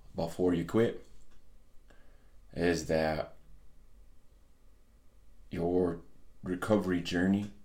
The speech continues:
is a journey to empowerment. As I say that, I know how cliche it sounds,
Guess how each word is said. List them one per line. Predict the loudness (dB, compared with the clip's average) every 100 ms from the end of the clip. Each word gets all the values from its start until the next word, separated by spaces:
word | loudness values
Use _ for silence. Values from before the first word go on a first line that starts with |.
| -18 -18 -20 -20 -14
is | -6 -2 -2 -2
a | -2 0 -2 -2
journey | 0 2 2 0 -2
to | -2 0 0 -2
empowerment. | -4 2 4 4 2 -6 -14 -16 -16 -14 -16 -16 -16 -18 -20 -20 -20 -20 -20 -20 -20 -20 -20 -20 -20 0
As | 6 8
I | 8
say | 6 6
that, | 8 8
I | 4 0 -2
know | 2 4 4
how | 0 -4 -4
cliche | -4 -2 0 2 2
it | 2
sounds, | 2 2 2 0 -2